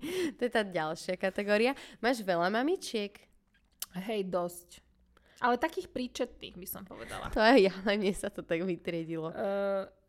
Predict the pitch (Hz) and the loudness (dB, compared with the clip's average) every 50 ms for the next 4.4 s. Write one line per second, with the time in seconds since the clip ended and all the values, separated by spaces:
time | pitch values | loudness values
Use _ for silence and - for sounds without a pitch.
0 | 214 - 220 - - 220 220 233 220 220 220 220 - 202 196 - - 226 226 254 | -14 -14 -12 -10 -8 -8 -6 -6 -6 -6 -6 -6 -8 -8 -8 -10 -12 -12 -8 -8
1 | 202 196 196 - - 208 196 190 196 202 196 - - - - 202 190 185 180 180 | -8 -8 -10 -8 -6 -4 -2 -2 -2 -4 -6 -8 -12 -8 -6 -4 -4 -4 -4 -4
2 | 180 180 180 175 - - - - - - - - - - - 233 226 233 190 185 | -4 -6 -6 -8 -10 -12 -14 -18 -20 -20 -20 -20 -20 -20 -20 -12 -6 -4 -4 -2
3 | 180 190 185 185 185 185 180 180 180 175 - 190 185 185 190 190 190 185 185 185 | -2 -2 -2 -2 -2 -2 -2 -4 -4 -6 -6 -8 -8 -6 -6 -6 -6 -4 -4 -4
4 | 185 185 185 196 - 190 180 | -4 -4 -6 -8 -8 -8 -8